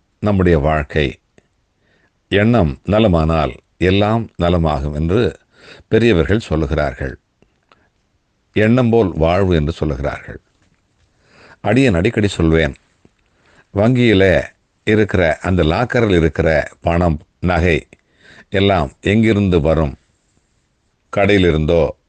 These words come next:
அல்லது நாம் நடத்துகின்ற அந்த நிறுவனத்திலிருந்தோ அல்ல, நம்முடைய அறிவிலிருந்து, நம்முடைய தலையில் இருக்கிற அந்த மூளையிலிருந்து தான்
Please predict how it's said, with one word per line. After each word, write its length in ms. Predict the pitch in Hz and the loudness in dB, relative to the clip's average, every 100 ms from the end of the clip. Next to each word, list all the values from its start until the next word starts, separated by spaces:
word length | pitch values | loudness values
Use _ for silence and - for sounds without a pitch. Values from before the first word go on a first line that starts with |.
| _ | _
அல்லது 260 | - 98 92 | 0 2 2
நாம் 280 | 87 85 76 | 2 0 -2
நடத்துகின்ற 580 | 87 101 - 92 90 80 | -2 -2 0 0 0 0
அந்த 200 | 85 85 | 2 2
நிறுவனத்திலிருந்தோ 840 | 87 104 101 90 87 80 78 80 | 2 2 0 0 -2 0 0 0
அல்ல, 580 | 78 107 135 107 76 - _ _ _ _ _ _ _ _ _ _ - - | -2 -4 -2 0 -2 -4 _ _ _ _ _ _ _ _ _ _ -20 -12
நம்முடைய 420 | - 113 110 98 85 | -2 2 4 2 2
அறிவிலிருந்து, 760 | 90 104 90 80 80 80 71 - - | 2 2 2 0 0 0 -2 -6 -4
நம்முடைய 340 | 90 92 85 | -2 0 0
தலையில் 360 | 80 87 110 87 | 0 0 0 0
இருக்கிற 560 | 82 - 85 80 - _ _ - | 0 0 -2 -2 -4 _ _ -6
அந்த 220 | 90 85 | -2 0
மூளையிலிருந்து 640 | 87 117 104 80 78 80 | 2 2 2 0 0 -2
தான் 340 | 78 87 67 | -2 -4 -6